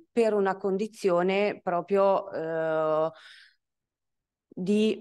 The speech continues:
mm, risultato e anche di proprio intervento, percorso dell'intervento. Mettere un impianto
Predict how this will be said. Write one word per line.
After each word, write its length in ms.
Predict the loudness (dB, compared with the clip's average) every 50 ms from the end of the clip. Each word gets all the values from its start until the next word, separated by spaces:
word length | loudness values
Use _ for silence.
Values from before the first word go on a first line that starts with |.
| -2
mm, 600 | 0 0 2 2 2 2 2 2 2 2 2 0 2 0
risultato 1120 | 2 2 2 0 2 0 0 2 2 0 0 2 0 -2 0 0 2 2 2 2 0 -2
e 180 | -4 -4 0 0
anche 640 | 0 0 0 -2 -4 -2 0 0 0 0 0 -2 -6 -10
di 260 | -10 -8 -6 -6 -4
proprio 440 | -2 -2 -2 0 0 0 2 2 0
intervento, 840 | 0 -2 -4 -2 -2 -4 -4 -4 -4 -2 -2 -2 -2 -4 -6 -6
percorso 720 | -2 -2 -4 -4 -2 _ -2 -2 -2 -4 -6 -4 -4 -4
dell'intervento. 880 | -2 -2 -4 -4 -6 -6 -6 -6 -8 -6 -6 -4 -4 -4 -6 -4 -4 -2
Mettere 360 | -2 -4 -2 -4 -2 -2 0
un 80 | -2
impianto 680 | -2 -2 0 0 0 2 0 -2 0 2 2 2 2